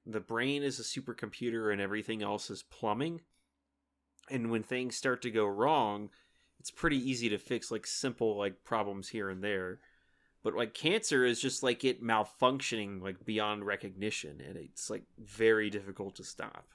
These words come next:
So it makes sense that they're constantly trying to have to innovate, um, or re-innovate the wheel, basically, to solve this issue.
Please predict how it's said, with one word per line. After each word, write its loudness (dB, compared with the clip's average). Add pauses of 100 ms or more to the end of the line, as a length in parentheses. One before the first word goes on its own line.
(680)
So 4
it 4
makes 0
sense 2
that -4
they're -4
constantly -2
trying 0
to 0
have 2
to -2
innovate, 2 (720)
um, -2
or -2 (560)
re-innovate 6
the 2
wheel, 2
basically, -4
to -10
solve -2
this -6
issue. -14